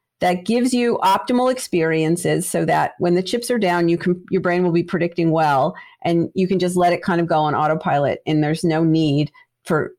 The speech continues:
for learning, for correction. Learning is expensive metabolically. Learning takes time usually. And, um, in the moment, it's in, you know, when the chips are down and, and something is really at stake, it's really hard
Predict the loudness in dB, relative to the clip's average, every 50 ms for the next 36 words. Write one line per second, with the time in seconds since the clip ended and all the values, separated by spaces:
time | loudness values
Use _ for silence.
0 | _ -4 -2 0 2 4 4 4 2 2 0 0 -2 -2 -2 -4 -4 -4 -2 0
1 | 0 0 0 -2 -4 -6 -6 -6 -8 _ _ -4 -2 0 0 2 2 2 2 0
2 | 0 -2 -2 -4 -6 -6 -2 -2 0 0 0 0 0 0 0 0 -4 -8 -8 -4
3 | -2 -2 0 0 2 2 2 2 0 0 0 0 0 0 -4 _ _ _ _ -2
4 | 0 0 2 2 0 0 0 -2 -4 -4 -8 -10 -6 -2 0 0 0 0 0 0
5 | 0 2 2 0 0 0 0 0 2 2 0 0 -2 _ _ _ _ _ _ _
6 | _ -4 -2 0 0 2 2 0 0 -2 -2 -2 -2 0 0 -2 0 0 2 2
7 | 2 2 2 2 2 2 2 2 2 0 0 -2 -4 -6 _ -4 -4 -4 -4 -6
8 | -12 -12 -16 _ _ _ _ _ _ _ -4 -2 0 0 0 -2 -2 -2 0 0
9 | 0 2 2 2 0 0 -2 -4 -6 -4 -2 -4 -2 0 0 0 0 0 0 0
10 | 0 0 2 2 0 0 -2 -2 -2 0 0 0 0 0 -2 -2 0 0 0 0
11 | 0 0 0 0 2 2 0 0 -2 -4 -4 -2 -2 -2 -2 -2 -4 -4 -2 -2
12 | 0 2 2 2 0 2 2 2 2 4 2 0 -2 -4